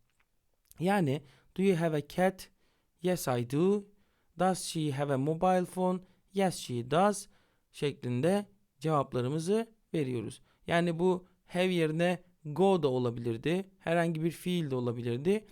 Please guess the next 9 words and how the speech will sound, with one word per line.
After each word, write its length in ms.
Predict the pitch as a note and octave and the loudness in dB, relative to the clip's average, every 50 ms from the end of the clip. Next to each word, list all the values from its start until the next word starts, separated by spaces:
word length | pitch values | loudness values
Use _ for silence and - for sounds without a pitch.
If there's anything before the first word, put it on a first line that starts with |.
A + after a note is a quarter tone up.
| _ _ _ _ | _ _ _ _
Hiçbir 320 | - E3+ - - - F3 | -10 -10 -8 -6 -6 -6
şey 240 | D#3 - C#3+ C3 C3+ C3+ | -4 -2 -2 -2 0 0
değişmeyecekti. 920 | C#3 D#3+ D#3 - - F3+ F3+ D#3+ F3 F3 E3+ - - F#3+ F#3 F#3 F3+ - - _ _ _ | -2 -2 -2 -4 -4 -4 -2 0 -2 -2 -2 -2 -2 -2 -2 -2 -2 -8 -16 _ _ _
Geniş 280 | - E3 E3 E3+ D#3+ - | -4 -2 0 0 -2 -2
zaman 460 | - - C3+ C3 C3 C3+ D3 E3+ F3+ - - - _ _ _ _ _ _ _ _ _ _ | -4 -2 -2 0 0 0 0 0 -2 -4 -10 -18 _ _ _ _ _ _ _ _ _ _
kısa 220 | - - - E3+ | -8 -2 -2 0
cevap 320 | D3 D#3 C#3+ C3+ C3+ C3+ C#3 | 2 2 2 0 0 0 0
verme 240 | C3 C3 C3+ C#3 C3+ | 0 0 0 -2 -4
kuralıyla 600 | - - C3 B2 A#2+ B2 B2+ C#3+ F3 F#3 F#3 F3+ | -4 -4 -2 -2 0 0 0 0 0 0 0 -2